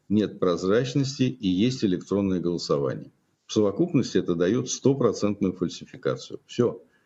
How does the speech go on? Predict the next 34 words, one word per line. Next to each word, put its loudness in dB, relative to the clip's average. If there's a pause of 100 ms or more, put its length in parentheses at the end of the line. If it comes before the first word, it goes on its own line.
(480)
И 2
вот, -2 (200)
э, 0
в 0
эти-, 2
в 2
этой 4
ситуации 0
надеяться 0
на 0
то, 0
что, -2 (360)
э, 2
вот 0
это 2
вот 0
сование, 2
так -2
сказать, -2
бумажек 0
в -12
щёлочку -2 (360)
будет 0
иметь 0
какое-то 0
отношение -2
к -6
итоговому -2
результату, 0
я 2
думаю, 0
что -2
это -4
наивно. -2